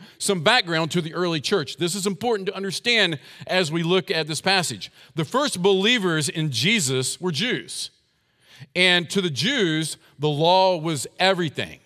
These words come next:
Keeping the law, the law of God was all, that was their life.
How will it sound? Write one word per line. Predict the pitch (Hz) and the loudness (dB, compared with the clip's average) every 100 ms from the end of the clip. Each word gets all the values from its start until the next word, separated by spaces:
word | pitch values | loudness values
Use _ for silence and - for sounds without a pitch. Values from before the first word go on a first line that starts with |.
| _ _ _ | _ _ _
Keeping | - 208 226 233 208 | -2 0 2 0 0
the | 180 | 0
law, | 151 143 123 107 | 2 2 2 0
the | 143 | 0
law | 147 185 202 | 2 4 4
of | 147 | 2
God | 180 175 147 117 - | 2 4 2 0 -8
was | 170 170 | -4 -2
all, | - 175 190 202 | 0 4 6 4
that | 170 202 | 4 0
was | 233 139 | 0 -2
their | 180 160 | 0 0
life. | 135 175 151 185 | 2 2 2 -2